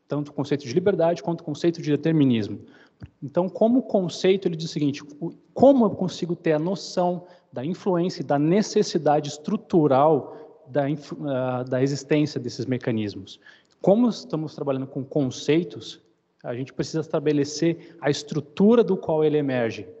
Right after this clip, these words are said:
É essa relação, a relação mais básica entre um pai e um filho, entre um amante e a, e a sua amada, que ele vai, vai verificar. Bom, se existe algo de determinado,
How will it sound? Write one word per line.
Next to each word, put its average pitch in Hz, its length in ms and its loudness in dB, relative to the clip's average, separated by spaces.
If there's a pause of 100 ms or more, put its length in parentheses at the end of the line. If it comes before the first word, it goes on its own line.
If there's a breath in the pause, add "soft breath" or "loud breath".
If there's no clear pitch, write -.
É 147 220 0
essa 208 260 -2
relação, 185 720 2
a 123 60 2
relação 139 320 0
mais 151 180 -2
básica 151 460 2
entre 135 180 -4
um 127 40 -6
pai 143 180 2
e 143 40 2
um 135 40 -2
filho, 147 400 0
entre 131 220 -6
um 139 100 0
amante 143 400 -2 (180)
e 131 120 0
a, 131 40 0 (400 loud breath)
e 135 80 -4
a 120 60 -2
sua - 240 -4
amada, 135 480 2 (240 loud breath)
que - 80 -2
ele 151 100 0
vai, 156 160 0 (220)
vai 143 300 0
verificar. 131 600 -4
Bom, 131 280 0
se - 260 -2
existe 202 340 0
algo 190 280 4
de 156 80 0
determinado, 151 760 2